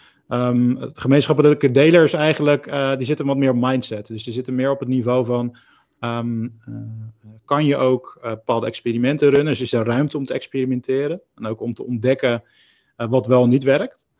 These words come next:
Ehm, en dan, eh, als die, als die randvoorwaarde er goed is, dan maakt het eigenlijk niet zo heel veel uit of je B two C of B two B doet. Eh, eh, eh, maar, eh, ja, we hebben natuurlijk wel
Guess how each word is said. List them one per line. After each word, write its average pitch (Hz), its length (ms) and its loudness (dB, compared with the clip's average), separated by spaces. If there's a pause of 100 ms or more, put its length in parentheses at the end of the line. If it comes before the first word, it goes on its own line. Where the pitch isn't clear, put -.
(460)
Ehm, 120 320 -2
en 131 200 -2
dan, 147 360 4
eh, 127 240 -4
als 123 200 -4
die, 147 200 4
als 123 120 -2
die 135 200 2
randvoorwaarde 139 480 0
er 127 120 -2
goed 131 220 -4
is, 160 440 -6 (280)
dan 117 100 -6
maakt 127 160 -4
het - 100 -20
eigenlijk 160 300 -4
niet 151 120 -2
zo 147 100 0
heel 139 180 4
veel 131 180 -2
uit 135 200 -2
of 123 120 -8
je 120 80 -8
B 123 140 -4
two 131 100 -6
C 127 220 -6
of 113 140 -4
B 117 40 -2
two 110 100 -8
B 127 140 -2
doet. 196 260 -6 (520)
Eh, 120 100 -6 (440)
eh, 120 280 -8
eh, - 360 -12
maar, 117 380 -6
eh, 123 280 -8
ja, 113 320 -6
we - 120 -16
hebben 123 220 -2
natuurlijk 127 300 4
wel 131 460 4